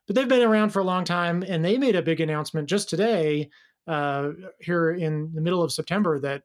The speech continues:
um, they're gonna, uh, they're, they're not doing private wireless yet. They're just doing neutral host, uh, and they support T-Mobile and A T and T on their networks that they're selling to venues. Um,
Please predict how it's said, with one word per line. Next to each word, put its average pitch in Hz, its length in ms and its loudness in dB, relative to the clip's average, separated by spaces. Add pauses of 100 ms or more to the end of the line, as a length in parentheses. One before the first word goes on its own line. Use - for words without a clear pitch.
um, 143 380 -6 (400)
they're 156 240 2
gonna, 143 520 -2 (520)
uh, 147 260 -6
they're, 165 360 0
they're 160 120 -2
not 208 160 0
doing 190 200 2
private 214 260 0
wireless 147 420 -2
yet. 151 160 -4
They're 147 300 -2
just 165 260 -4
doing 165 220 0
neutral 175 320 -2
host, 156 480 -2 (580)
uh, 143 380 -2
and 151 140 -2
they 165 100 0
support 156 420 -4
T-Mobile 160 460 0
and 208 300 0
A 147 120 0
T 131 160 -8
and 123 100 -10
T 131 380 -16 (160)
on 143 180 -6
their 180 540 -2
networks 127 520 -8
that 131 120 -16
they're 131 140 -8
selling 135 400 -6
to 127 100 -12
venues. 123 600 -14 (920)
Um, 139 640 -6